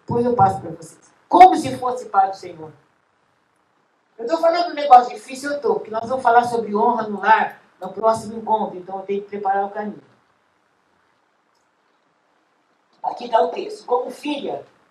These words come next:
você é convocada por Deus pra viver a honra que a nossa geração perdeu.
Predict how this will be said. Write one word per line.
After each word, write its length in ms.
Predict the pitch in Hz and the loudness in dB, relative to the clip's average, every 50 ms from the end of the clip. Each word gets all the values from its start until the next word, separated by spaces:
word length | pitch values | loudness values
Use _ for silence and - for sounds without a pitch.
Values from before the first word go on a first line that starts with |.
| _ _ _ _ _ _ | _ _ _ _ _ _
você 220 | - 208 208 220 240 | -14 -12 -2 -2 -2
é 100 | 240 233 | -2 0
convocada 840 | - - - 359 359 - 294 285 - - - 240 240 233 214 214 214 | 0 2 4 4 4 4 2 0 0 2 4 4 4 4 4 0 -6
por 180 | - 202 196 | -10 -12 -12
Deus 280 | - - 190 190 175 - | -10 -8 -8 -8 -8 -10
pra 200 | - - 196 196 | -14 -16 -18 -16
viver 640 | 196 202 196 - _ 208 233 262 277 285 - - - _ _ _ _ _ _ _ _ _ _ _ _ - | -16 -18 -20 -16 _ -2 0 2 2 0 0 -4 -8 _ _ _ _ _ _ _ _ _ _ _ _ -4
a 180 | 170 185 180 | -2 0 0
honra 600 | 185 - - - - - 226 339 - - - - - _ _ _ _ _ _ _ | 2 4 8 10 10 10 10 8 6 4 2 -4 -12 _ _ _ _ _ _ _
que 100 | - 208 | -4 -2
a 180 | 208 196 202 190 | -2 0 -2 -2
nossa 600 | 185 185 196 208 214 214 208 - - 202 196 196 | -2 0 0 0 0 -2 -4 -8 -10 -8 -8 -8
geração 840 | - 185 202 190 180 175 170 - - 170 170 170 165 170 165 165 160 - _ _ | -6 -8 -6 -4 -4 -4 -4 -6 -6 -6 -6 -4 -6 -6 -8 -10 -14 -20 _ _
perdeu. 560 | 156 151 151 151 - - 135 - - - - | -8 -8 -8 -8 -8 -8 -8 -8 -8 -10 -14